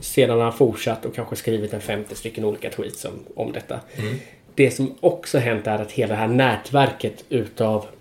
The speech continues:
Speaker 1: azerbaijanska organisationer i Skandinavien har hakat på det. Så att jag har ju fått,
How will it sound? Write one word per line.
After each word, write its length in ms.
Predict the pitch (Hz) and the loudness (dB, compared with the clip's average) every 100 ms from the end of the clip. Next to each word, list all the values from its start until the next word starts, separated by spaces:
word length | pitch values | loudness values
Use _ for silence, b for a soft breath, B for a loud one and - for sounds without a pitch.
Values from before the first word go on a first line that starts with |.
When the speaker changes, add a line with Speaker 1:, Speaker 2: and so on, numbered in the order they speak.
| - | -12
Speaker 1:
azerbaijanska 720 | 120 120 113 110 107 98 113 | -4 -4 -2 -2 -2 -2 -4
organisationer 800 | 113 110 107 110 147 135 113 110 | -4 -4 -6 -2 2 2 2 -2
i 120 | 113 107 | -2 -4
Skandinavien 720 | - 110 123 156 113 107 120 B B - - - | -2 0 4 4 4 -2 -6 B B -20 -20 -20
har 380 | - - 117 107 | -14 -2 0 0
hakat 340 | - 113 107 - | 0 -2 -2 -2
på 180 | - 113 | -2 -2
det. 120 | 117 - B B B B B B | -8 -14 B B B B B B
Så 160 | - 139 | -2 0
att 140 | 127 | 4
jag 80 | 139 | 6
har 200 | 135 147 | 8 8
ju 80 | 143 | 8
fått, 640 | 143 180 180 - - - | 6 0 0 -12 -14 -16